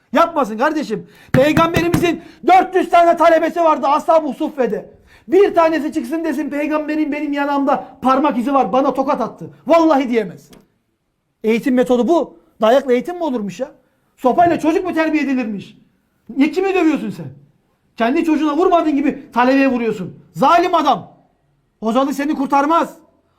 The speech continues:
Alimlik seni kurtarmaz. Sevdireceksin.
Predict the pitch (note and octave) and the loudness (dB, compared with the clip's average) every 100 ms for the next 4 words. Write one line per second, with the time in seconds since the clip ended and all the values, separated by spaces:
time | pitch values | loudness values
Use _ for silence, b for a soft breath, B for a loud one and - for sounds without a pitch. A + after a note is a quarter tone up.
0 | - A3 B3+ C#4+ D4+ C#4 C#4+ C#4 C4 C#4 | -2 2 4 2 -2 -4 -4 -6 -2 0
1 | C4 D#4+ E4+ - - _ _ _ _ - | 2 2 0 -4 -20 _ _ _ _ -8
2 | G#3+ G3+ A3 A3+ D#4+ G3 C#3+ | -4 -2 -2 0 -2 -6 -12